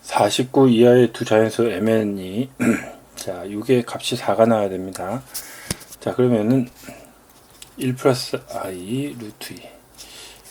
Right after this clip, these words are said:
이 실험을 해서 얘를 제곱을 하면요.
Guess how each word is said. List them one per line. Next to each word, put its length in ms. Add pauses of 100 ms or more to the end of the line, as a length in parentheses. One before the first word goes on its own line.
(180)
이 100
실험을 440
해서 240
얘를 540
제곱을 420
하면요. 380